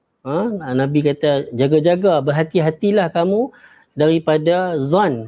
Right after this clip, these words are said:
Ha? Kamu menyangka-nyangka. "Fa inna zon akdzabul hadis."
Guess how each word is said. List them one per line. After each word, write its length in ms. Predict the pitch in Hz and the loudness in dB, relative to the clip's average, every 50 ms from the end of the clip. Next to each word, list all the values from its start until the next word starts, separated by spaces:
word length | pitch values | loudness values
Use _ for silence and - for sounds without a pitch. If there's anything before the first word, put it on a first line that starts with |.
| 113 | -12
Ha? 240 | 120 139 147 180 226 247 _ _ _ _ _ _ _ | -10 -8 -6 -6 -6 -8 _ _ _ _ _ _ _
Kamu 320 | - 143 151 165 165 165 165 | -2 0 2 2 2 2 2
menyangka-nyangka. 1040 | 165 165 165 170 165 160 170 175 160 175 175 180 180 - - 202 180 143 135 131 - _ _ _ _ _ _ - | 2 2 2 0 0 0 -2 -2 0 0 0 -2 -2 -4 -4 -4 -4 -4 -4 -6 -10 _ _ _ _ _ _ -6
"Fa 60 | - - | -4 -2
inna 400 | - 202 220 208 190 185 180 175 | 0 0 0 2 2 2 2 2
zon 560 | 170 165 160 156 175 196 240 285 311 311 277 - _ _ _ _ _ _ _ - - | 0 0 0 0 0 0 0 0 -2 -6 -8 -12 _ _ _ _ _ _ _ -2 -2
akdzabul 640 | 233 233 - - 175 147 180 175 170 175 180 170 151 | -2 -2 -2 -4 -4 0 0 0 2 2 0 0 -2
hadis." 560 | - - 175 160 165 226 226 160 - - | -2 -2 -2 0 0 2 0 0 -2 -6